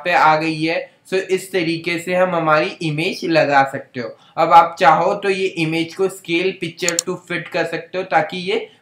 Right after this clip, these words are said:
पूरी इसको fit हो जाए। So इस तरीके से आप आपका ऐप का एक basic app जिसमें आपका नाम लिखा हो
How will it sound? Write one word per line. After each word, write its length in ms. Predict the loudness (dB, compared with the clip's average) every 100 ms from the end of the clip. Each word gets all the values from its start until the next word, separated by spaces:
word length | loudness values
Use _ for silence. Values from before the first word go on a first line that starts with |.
| _
पूरी 280 | -6 -2 -4
इसको 380 | -4 -2 2 2 0 -14 _ -4
fit 240 | -4 -2
हो 80 | -4
जाए। 300 | -4 -8 -10 _ -6
So 60 | -4
इस 300 | -4 -6 -4
तरीके 460 | -4 -4 -4 -4 -4
से 240 | -4 -4
आप 320 | 0 2 2 2
आपका 380 | 0 0 0 0 2
ऐप 260 | 2 2 0
का 80 | -4
एक 280 | -2 -4 -2
basic 500 | 2 2 0 -8 0
app 240 | 4 4 2
जिसमें 320 | -6 -4 -2
आपका 320 | -2 -2 -2
नाम 300 | 0 0 0
लिखा 260 | -2 0 2
हो 160 | 4